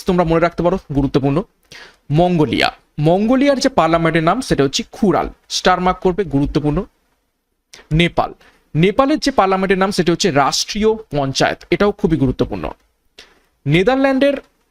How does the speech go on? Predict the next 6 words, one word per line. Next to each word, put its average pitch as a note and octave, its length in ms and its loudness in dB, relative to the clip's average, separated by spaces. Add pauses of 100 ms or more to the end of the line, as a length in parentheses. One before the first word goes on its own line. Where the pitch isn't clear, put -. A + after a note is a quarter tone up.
(320)
যে F#3 120 2 (120)
পার্লামেন্ট F3+ 380 2
সেটি E3 200 0
হলো G3 120 4 (260)
স্টেটস - 380 0 (360)
জেনারেল E3+ 340 2